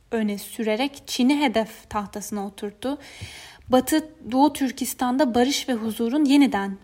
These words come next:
tesis edilmesinden bir türlü memnun olamadığı gibi buna ikna da olmak istemiyor.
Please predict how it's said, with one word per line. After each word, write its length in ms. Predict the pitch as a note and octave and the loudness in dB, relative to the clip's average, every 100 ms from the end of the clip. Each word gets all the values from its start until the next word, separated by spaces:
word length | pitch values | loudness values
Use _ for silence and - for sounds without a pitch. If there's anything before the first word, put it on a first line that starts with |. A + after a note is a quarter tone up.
| - | -8
tesis 420 | A#3+ G#3+ G#3+ G3+ | -2 0 -2 -6
edilmesinden 880 | G3+ G3 G#3 G3+ G3 G#3 A3+ C#4 C#4 - | -4 -4 -4 -6 -8 -4 0 0 -2 0
bir 240 | C#4+ D4 | 2 2
türlü 260 | - A3 A#3+ | 0 -2 0
memnun 380 | C4 A#3+ B3 C4 | 2 2 0 -2
olamadığı 680 | - A3+ C#4+ B3+ F#3+ G3 | -2 0 0 0 -2 -8
gibi 380 | F#3+ - G3+ C4+ - - - - - | -8 -8 -4 -4 -4 -20 -20 -20 -4
buna 180 | A#3+ C#4 | 2 2
ikna 480 | - - C#4 D#4+ D4+ | 2 -4 2 4 4
da 60 | A3 | 2
olmak 380 | G3+ G3 F#3 | 0 -4 -8
istemiyor. 520 | - - G#3 G3 G#3 | -12 -8 -6 -4 -4